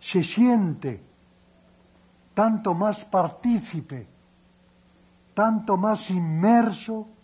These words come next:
cuanto más interviene en lo que sucede, aunque esta intervención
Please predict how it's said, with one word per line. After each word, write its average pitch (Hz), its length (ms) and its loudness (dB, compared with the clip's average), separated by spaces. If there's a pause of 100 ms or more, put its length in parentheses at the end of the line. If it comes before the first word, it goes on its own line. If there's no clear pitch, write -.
(680)
cuanto 147 460 -4
más 180 420 -2 (480)
interviene 151 1040 -2 (540)
en 147 200 -4
lo 139 140 -6
que 196 120 -6
sucede, 220 720 0 (760)
aunque 151 500 0
esta 180 240 -2
intervención 151 1080 -2